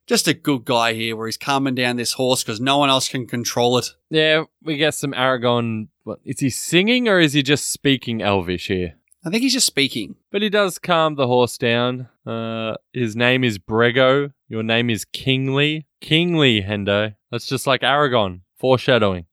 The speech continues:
Speaker 1: Let's hope they both act in a kingly matter.
Speaker 2: Matter or manner?
Speaker 1: Manner. <laughs>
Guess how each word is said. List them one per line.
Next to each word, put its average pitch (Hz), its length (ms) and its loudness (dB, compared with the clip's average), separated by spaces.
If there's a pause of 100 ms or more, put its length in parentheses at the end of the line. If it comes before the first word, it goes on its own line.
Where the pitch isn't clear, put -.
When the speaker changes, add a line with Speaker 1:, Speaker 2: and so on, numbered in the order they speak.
(100)
Speaker 1:
Let's 131 160 -4
hope 127 180 -2
they 123 120 -2
both 127 320 0
act - 340 -4
in 120 120 -8
a 110 160 -6
kingly 113 460 -2
matter. 113 340 0 (320)
Speaker 2:
Matter 147 300 -2
or 208 180 2
manner? 107 440 -4 (140)
Speaker 1:
Manner. 190 500 0 (380)
<laughs> 147 80 -8